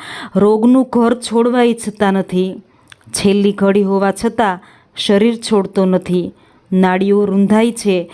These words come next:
કફથી શ્વાસ નળીમાંથી ઘૂર ઘૂર અવાજ નીકળે છે, આંખો પહોળી થાય છે, કુટુંબીજનો બોલાવે છે,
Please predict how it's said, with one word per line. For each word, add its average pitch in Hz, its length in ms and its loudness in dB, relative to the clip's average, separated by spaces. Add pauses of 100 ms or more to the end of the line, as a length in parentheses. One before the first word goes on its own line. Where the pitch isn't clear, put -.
(440)
કફથી 226 500 0
શ્વાસ 214 440 -2
નળીમાંથી 214 680 2
ઘૂર 214 280 0
ઘૂર 233 240 0
અવાજ 214 420 0
નીકળે 233 360 2
છે, 185 360 -4 (480)
આંખો 185 300 0
પહોળી 214 380 0
થાય 226 280 0
છે, 190 380 -2 (420)
કુટુંબીજનો 196 760 0
બોલાવે 214 480 2
છે, 185 380 -4